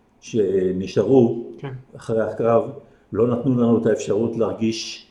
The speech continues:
Speaker 1: שאנחנו, אה, יתומים. עזרו לנו, במיוחד אחד האבות,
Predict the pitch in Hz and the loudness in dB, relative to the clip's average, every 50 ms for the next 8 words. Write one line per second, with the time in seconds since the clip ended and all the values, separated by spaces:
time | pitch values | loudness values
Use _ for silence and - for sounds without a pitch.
0 | _ _ _ - - 104 98 104 104 - 107 104 101 101 101 98 98 98 98 98 | _ _ _ -10 -10 -8 -6 -6 -8 -6 -6 -4 -2 -2 -2 0 0 0 0 0
1 | 98 98 98 98 104 107 104 98 104 104 104 104 104 101 101 95 92 98 98 85 | 0 0 0 -2 -2 0 0 0 0 0 0 -2 -4 -4 -6 -8 -8 -10 -14 -14
2 | 85 - _ _ _ _ _ _ _ _ 143 139 - - - 107 - 107 107 113 | -16 -20 _ _ _ _ _ _ _ _ -20 -20 -16 -10 -10 -8 -6 -4 -2 0
3 | 123 117 110 113 120 120 139 - - - - - 95 104 101 101 101 101 98 - | 2 2 2 2 2 0 0 -2 -8 -12 -14 -10 -6 -4 -4 -2 -2 -2 -4 -4
4 | 123 127 110 101 98 - - 110 110 - 113 107 104 101 98 95 98 92 82 - | -2 -2 -2 -2 -2 -2 -2 -2 0 0 0 0 0 0 0 0 -2 -2 -4 -6
5 | - 107 101 - - 117 117 107 - - | -8 -10 -10 -6 0 2 2 2 2 0